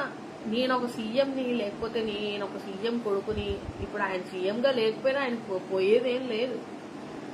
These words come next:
తన లగ్జరీ లైఫ్ తనకు ఉంటది, తన మెయింటెనెన్స్ తనకు ఉంటది. గవర్నమెంట్ పెట్టినా పెట్టకపోయినా తను ఓన్గా పెట్టుకునే కెపాసిటీ ఆయనకు ఉంది. కానీ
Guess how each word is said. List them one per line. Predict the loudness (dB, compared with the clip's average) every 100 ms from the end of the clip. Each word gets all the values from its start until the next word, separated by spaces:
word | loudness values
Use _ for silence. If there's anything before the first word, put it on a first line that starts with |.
| -12 -12 -6
తన | -2 0
లగ్జరీ | 0 0 -2 2
లైఫ్ | 2 0 -2
తనకు | -4 -4 -4
ఉంటది, | -2 -2 0 -2 -4 -8 -8 -8 -8 -6 -6 -6 -6 -6 -6 -4
తన | -2
మెయింటెనెన్స్ | -2 -2 -2 -2 -2 -2 -4
తనకు | -4
ఉంటది. | -6 -4 0 0 0 -2
గవర్నమెంట్ | -2 -4 -6 -6 -4
పెట్టినా | -6 -4 -6
పెట్టకపోయినా | -4 -4 -6 -6 -4 -4
తను | -6 -6 -4 -4
ఓన్గా | -2 -2
పెట్టుకునే | -2 -4 -6 -8 -6
కెపాసిటీ | -8 -8 -8 -8 -8
ఆయనకు | -6 -6 -8
ఉంది. | -8 -6 -6
కానీ | -4 -6